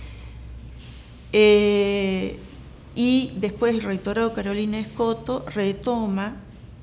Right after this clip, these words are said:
y convoca nuevamente la comisión que elaboró los planes de estudio de esas carreras, aprobando las, los planes de estudio en el año dos mil nueve. Y el Ministerio de Educación de la Nación aprueba la creación de la carrera de Sociología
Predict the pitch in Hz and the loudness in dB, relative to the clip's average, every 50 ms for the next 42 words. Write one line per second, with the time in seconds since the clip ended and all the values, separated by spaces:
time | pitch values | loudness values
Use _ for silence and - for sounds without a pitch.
0 | - - - 208 190 - - 208 208 220 220 226 226 269 254 262 233 220 214 214 | -10 -6 -6 -6 -4 -2 0 2 2 2 2 2 2 0 -2 -2 -2 -2 0 0
1 | 214 214 220 226 220 226 208 180 - - 185 180 180 185 185 - 240 226 202 - | 0 0 0 -2 -2 -2 -2 -2 -2 -2 -2 -2 -2 -2 -2 -4 -4 -6 -4 -4
2 | 196 180 180 175 175 180 185 202 202 196 190 - 208 196 196 202 208 196 185 180 | -4 -4 -2 -2 -2 -2 -4 -4 -4 -6 -6 -4 -4 -2 -2 -2 -2 -4 -6 -6
3 | - - 214 214 214 202 190 185 185 - - 196 190 - 240 233 226 233 240 240 | -6 -6 -6 -4 -2 -2 -2 -4 -4 -6 -8 -8 -6 -4 -4 -2 -2 0 0 -2
4 | 233 233 254 262 262 - - - - - - - - - 196 190 - 190 196 196 | -2 -2 -2 -4 -6 -8 -12 -12 -12 -12 -10 -8 -4 -4 -4 -2 0 0 0 2
5 | 190 202 214 220 208 208 196 190 196 214 214 208 202 190 190 - - - - - | 2 2 2 2 2 2 2 2 2 2 2 0 0 -4 -6 -8 -10 -12 -12 -12
6 | - - - - - - - - 180 - - 202 202 208 208 190 208 190 160 - | -12 -12 -12 -10 -10 -8 -4 -4 -4 -2 0 0 0 2 2 2 0 0 -2 -2
7 | - 208 214 226 226 214 185 175 175 185 190 190 196 190 180 175 165 170 190 190 | -2 0 2 2 2 2 2 2 2 2 2 2 2 2 2 2 2 2 2 2
8 | 185 180 165 156 143 - 87 85 - - - - - - - - - - - - | 2 2 0 0 0 -2 -4 -4 -6 -8 -8 -8 -8 -8 -8 -8 -8 -8 -10 -10
9 | - - - - - 170 165 170 175 175 170 170 - 208 202 214 202 190 190 185 | -12 -14 -12 -6 -2 0 0 2 2 0 0 0 0 0 2 2 2 2 0 0
10 | 185 - 190 190 180 - 214 202 202 202 208 208 220 226 220 - 277 277 269 226 | -2 -4 -4 -6 -6 -4 -4 -4 -2 -2 -2 0 0 -2 -2 -2 0 0 0 0
11 | 214 - 208 208 196 180 175 175 170 160 165 - 180 180 175 170 - 226 220 220 | -2 -2 -2 0 0 0 2 0 0 -2 -4 -4 -4 -4 -4 -4 -4 -2 -2 -2
12 | 208 202 - 196 185 196 196 185 170 165 - 208 190 196 - 214 196 190 185 190 | -2 -2 -4 -4 -2 -2 0 0 -2 -2 -4 -6 -6 -4 -2 -2 -2 -2 -4 -4
13 | - 185 175 170 175 | -6 -6 -4 -4 -6